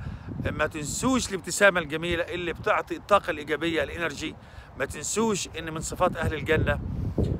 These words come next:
إن وجوهٌ يومئذ مسفرة ضاحكة مستبشرة.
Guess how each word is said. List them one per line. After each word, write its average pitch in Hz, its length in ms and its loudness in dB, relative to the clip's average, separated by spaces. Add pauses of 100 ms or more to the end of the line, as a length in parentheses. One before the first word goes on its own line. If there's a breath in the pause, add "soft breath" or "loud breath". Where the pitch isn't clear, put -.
(140)
إن 147 100 -4
وجوهٌ 156 440 2
يومئذ 147 420 0
مسفرة 139 480 0
ضاحكة 160 720 4
مستبشرة. 135 600 -4